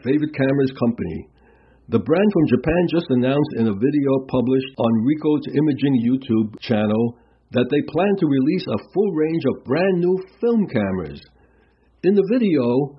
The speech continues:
Ricoh Imaging Product Planner outlines what we film lovers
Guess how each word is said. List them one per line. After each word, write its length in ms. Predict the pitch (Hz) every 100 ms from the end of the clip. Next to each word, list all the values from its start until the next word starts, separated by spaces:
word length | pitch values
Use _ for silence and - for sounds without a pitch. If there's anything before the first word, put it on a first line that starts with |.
| _ _ _ -
Ricoh 400 | 185 233 196 185
Imaging 400 | 180 190 175 175
Product 360 | 165 160 160 160
Planner 560 | 123 117 120 135 135 -
outlines 480 | 165 185 147 160 160
what 320 | 127 131 156 - - _
we 340 | 101 180 202 -
film 240 | 139 190 175
lovers 400 | 117 120 139